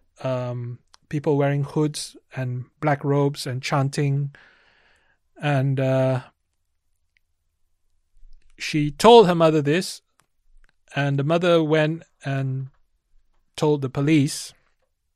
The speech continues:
Now, in Scotland, they have a pretty bad record on dealing with S R A cases. So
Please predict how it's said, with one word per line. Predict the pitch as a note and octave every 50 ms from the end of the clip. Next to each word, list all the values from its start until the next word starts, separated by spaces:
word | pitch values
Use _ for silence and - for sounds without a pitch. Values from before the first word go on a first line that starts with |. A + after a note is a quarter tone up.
| _ _ _ _ _ _ _ _ _ _ _ _ _ _ _
Now, | D#3 D#3+ D#3 D3
in | D3 D3+
Scotland, | C#3+ - - A3+ A3+ G3+ D#3 C#3+ C#3 C3 D3 D#3+ - - - - - - _ -
they | - D3
have | D3 C#3
a | C3 - - - - -
pretty | - - G#3 - G#3+ F3+
bad | C#3 D#3 D#3 D#3 D#3 C#3+ C3+
record | C3 C#3+ C#3 C#3 - C#3+ B2+ -
on | C#3 B2+ B2 A#2+ A#2+ A#2
dealing | A#2 C#3+ D3 D3 D3 C#3
with | B2+ A#2+
S | B2+ A#2+ - -
R | C#3+ B2+ B2+
A | B2+ B2
cases. | - - C3+ C3 C3 - - A2+ A#2 B2+ - - - _ _ _ _ _ _ _ - - - _ _ _ _ _ _ _ _ _ _ -
So | - - - F#3+ F#3 F#3 F#3 F3+ E3 E3 E3 -